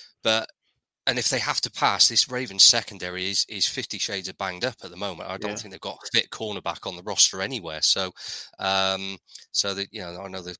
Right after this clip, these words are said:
Speaker 1: you know, the coaches were concerned about that in, in interviews recently. So, uh, the secondary is really depleted. Um, and also the Ravens offense, it's not broken the twenty point mark since week nineteen, uh, sorry, week nine,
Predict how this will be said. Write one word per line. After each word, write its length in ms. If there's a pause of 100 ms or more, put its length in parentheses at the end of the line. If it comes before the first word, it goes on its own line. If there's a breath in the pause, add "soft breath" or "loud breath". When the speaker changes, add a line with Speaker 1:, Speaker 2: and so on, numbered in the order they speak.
Speaker 1:
you 100
know, 80
the 60
coaches 460
were 80
concerned 440
about 240
that 300
in, 220 (100)
in 240 (220)
interviews 400
recently. 360
So, 360
uh, 120
the 60
secondary 460
is 100
really 240
depleted. 520 (500 loud breath)
Um, 340
and 80
also 220
the 80
Ravens 280
offense, 540 (220)
it's 180
not 180
broken 360
the 60
twenty 260
point 280
mark 280
since 260
week 200
nineteen, 720
uh, 200
sorry, 260
week 180
nine, 300